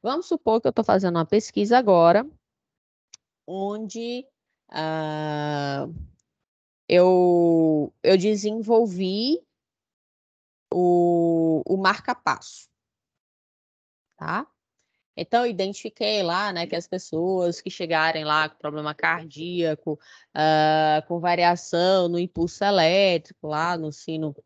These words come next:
no nó sinusal, vai é, ela precisa de um equipamento que, né, simule esse, esse estímulo elétrico, que seria o marca-passo natural, né?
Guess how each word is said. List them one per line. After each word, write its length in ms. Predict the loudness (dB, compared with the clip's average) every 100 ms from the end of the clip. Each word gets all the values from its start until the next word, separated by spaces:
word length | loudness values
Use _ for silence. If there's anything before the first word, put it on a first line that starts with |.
| -20 _ _ _ _ _ -2
no 60 | 0
nó 160 | 2 0
sinusal, 800 | -2 -6 -2 2 4 4 2 -4 _ _ _ -6
vai 1000 | 2 4 4 2 0 0 0 0 -2 -6 -12 _ _ -2
é, 360 | 2 4 4
ela 160 | 2 0
precisa 800 | -2 -8 -8 -10 -8 -8 -6 -6
de 140 | -6
um 80 | -6
equipamento 1000 | -6 -6 -4 -4 -4 -6 -6 -10 -10 -12
que, 460 | -6 -2 -2 0 -2 -4 -6
né, 200 | -4 -4
simule 960 | -4 -6 -4 -4 -6 -6 -4 0 0 -2 _ _ -6
esse, 1000 | 0 0 -2 -6 -8 -4 -2 0 2 2
esse 200 | 2 0
estímulo 500 | -6 -4 -4 -2 2 4
elétrico, 540 | 4 4 4 0 -8
que 100 | -12
seria 300 | -8 -4 -4
o 20 | -4
marca-passo 560 | -6 -6 -4 -4 -4
natural, 800 | -4 -4 -2 -2 0 0 -2 -6 _ _ _
né? 320 | -8 -4 -4